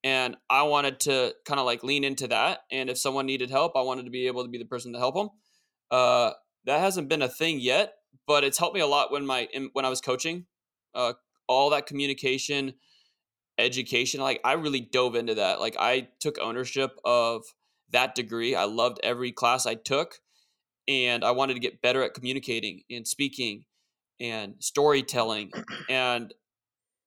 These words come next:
Speaker 1: that's something that I took a lot of pride in once I got into the, my, like, once I found that niche. Again, th-, th-, that's not everybody's story coming out of, uh, homeschooling, but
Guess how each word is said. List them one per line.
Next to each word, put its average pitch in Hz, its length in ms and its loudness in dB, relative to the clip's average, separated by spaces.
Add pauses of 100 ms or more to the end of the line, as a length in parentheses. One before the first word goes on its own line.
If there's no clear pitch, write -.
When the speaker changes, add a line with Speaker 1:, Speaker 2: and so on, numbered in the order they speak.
(320)
Speaker 1:
that's 147 280 2
something 139 360 0
that 123 340 2
I 127 60 0
took 143 140 -6
a 135 40 -4
lot 131 140 4
of 113 80 -8
pride 123 300 2
in 135 240 -2 (120)
once 123 280 -6
I 120 100 0
got 113 280 0
into 120 240 -10
the, 113 220 -6 (160)
my, 110 200 -6 (140)
like, - 300 -8 (640)
once 143 160 0
I 127 80 0
found 131 300 2
that - 160 0
niche. - 400 -4 (440)
Again, 160 600 4 (1120)
th-, 151 160 2 (160)
th-, 139 140 -4 (280)
that's - 480 2 (200)
not 156 240 4
everybody's 160 480 4
story 185 280 2
coming 165 240 0
out 156 100 4
of, 113 120 0 (320)
uh, 123 280 4
homeschooling, 202 720 0 (1000)
but 160 360 6